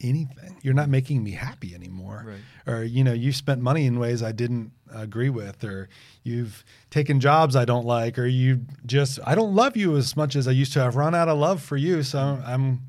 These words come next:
Speaker 1: gonna run out, you know, go find love somewhere else. It's, I, I saw, I read an analogy this week in a book about it, about it's like when, when our car runs out of gas, what do we do? So I'm gonna get a new car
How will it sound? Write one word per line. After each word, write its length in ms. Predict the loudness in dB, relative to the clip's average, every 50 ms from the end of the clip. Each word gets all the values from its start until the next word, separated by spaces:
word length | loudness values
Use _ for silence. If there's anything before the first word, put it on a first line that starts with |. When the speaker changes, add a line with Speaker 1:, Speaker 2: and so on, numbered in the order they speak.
| -14 -10
Speaker 1:
gonna 320 | -6 -2 -2 0 -2 -2 -4 -10 -20 -20 -20 -20 -20 -20 -20 _
run 280 | -4 0 0 2 2 4
out, 300 | 4 4 2 2 0 -2 -6
you 140 | -4 -2 0
know, 180 | 0 0 -2 -2
go 200 | -2 -2 -2 -2
find 280 | 0 0 0 0 2
love 160 | 2 0 0
somewhere 260 | 0 0 0 2 4 4
else. 260 | 2 2 0 -4 -6
It's, 180 | -10 -10 -10 -10 -8
I, 200 | -8 -8 -8 -8
I 20 |
saw, 460 | -8 -4 -2 -2 0 0 -2 -6 -10 -14 _ -4
I 40 |
read 220 | -2 -2 -2 -2 -4
an 140 | -6 -6 -6
analogy 480 | -6 -4 -4 -4 -4 -4 -4 -6 -6
this 200 | -6 -6 -8 -8
week 280 | -6 -6 -6 -6 -8 -16 _ -20 _ _ _ _ _ _ _ _
in 140 | -8 -8 -8
a 60 | -6
book 260 | -6 -8 -8 -8 -8
about 320 | -12 -10 -10 -10 -10 -8 -10
it, 240 | -10 -12 -12 -12 -14
about 380 | -14 -12 -12 -12 -12 -12 -14 -20 _ _ _ _ _ _ _ _ _ _ -18
it's 160 | -16 -12 -10
like 140 | -12 -12 -12 -16 -20 -20 _ _ _ _
when, 220 | -8 -6 -6 -6 -8 -8
when 140 | -8 -8 -8
our 80 | -8
car 300 | -10 -6 -4 -2 -2 -2
runs 260 | -2 -4 -4 -6 -6 -6
out 120 | -8 -8
of 100 | -10 -10
gas, 520 | -10 -10 -10 -10 -12 -10 -8 -8 -8 -8 -12 _ _ _ _ _ _ _ _ _
what 120 | -6 -6 -4
do 60 | -4
we 120 | -4 -4
do? 200 | -2 -2 -4 -2
So 180 | -4 -6 -6 -6
I'm 120 | -6 -6
gonna 180 | -6 -6 -8 -6
get 160 | -6 -8 -8
a 40 | -6
new 140 | -8 -8 -8
car 480 | -8 -10 -10 -10 -8 -8 -8 -8 -10